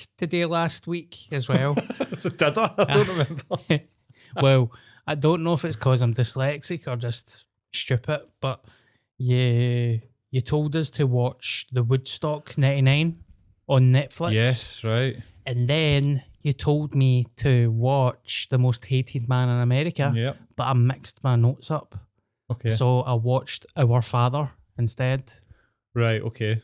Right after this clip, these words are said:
Speaker 1: I'll get to the other one.
Speaker 2: What's Our, what's Our Father?
Speaker 1: About the doctor in America that basically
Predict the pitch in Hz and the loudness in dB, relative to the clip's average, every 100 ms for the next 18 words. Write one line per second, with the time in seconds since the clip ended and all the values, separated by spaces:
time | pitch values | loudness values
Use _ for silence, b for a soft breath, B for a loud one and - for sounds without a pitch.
0 | _ _ _ _ _ - 117 117 123 123 | _ _ _ _ _ 0 2 2 0 -2
1 | - - 123 117 113 117 123 117 - 127 | -6 -6 -2 0 2 2 2 0 -4 -8
2 | 135 117 147 139 - 135 131 - - - | -6 -2 -2 -2 -4 -8 -8 -16 -18 -16
3 | - 120 117 110 107 123 135 B B 120 | -4 -4 -2 -4 -4 -4 -8 B B 0
4 | 135 131 117 131 131 151 151 135 123 120 | 2 2 2 2 0 -2 0 2 2 2
5 | 120 123 127 - 143 139 120 120 - _ | 2 0 -4 -2 -2 -2 -2 -4 -8 _
6 | _ _ - 123 113 127 - 123 120 117 | _ _ -4 -4 -4 -10 -6 -2 0 -2